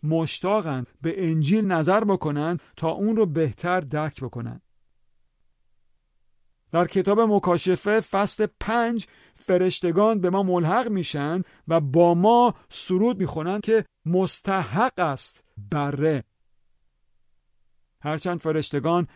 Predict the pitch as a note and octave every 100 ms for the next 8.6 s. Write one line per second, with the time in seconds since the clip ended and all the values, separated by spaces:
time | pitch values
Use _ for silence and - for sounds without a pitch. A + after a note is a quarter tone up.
0 | - - F3 F#3 F#3 D#3+ C#3+ A#2 F3 G#3
1 | E3 C#3 C3 - C3 - F#3+ D#3 B2+ -
2 | _ - - D3 D3+ F#3 G3 F#3 F3+ A2+
3 | D3 D3 F3+ D#3+ C3+ G3+ G3 E3 - -
4 | - C#3 B2+ B2 A#2 - A#2+ B2+ B2 -
5 | _ _ _ _ _ _ _ _ _ _
6 | _ _ _ _ _ _ _ _ _ _
7 | _ _ _ _ _ _ _ _ _ _
8 | _ - F3 G#3+ F#3+